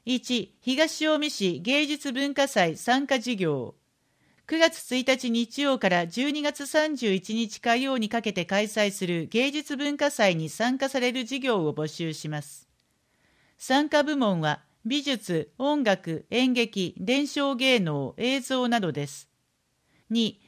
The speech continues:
芸能フェスティバル出演団体。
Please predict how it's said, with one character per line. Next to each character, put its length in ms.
芸 280
能 240
フ 100
ェ 100
ス 100
テ 100
ィ 40
バ 100
ル 160
出 320
演 220
団 220
体。 280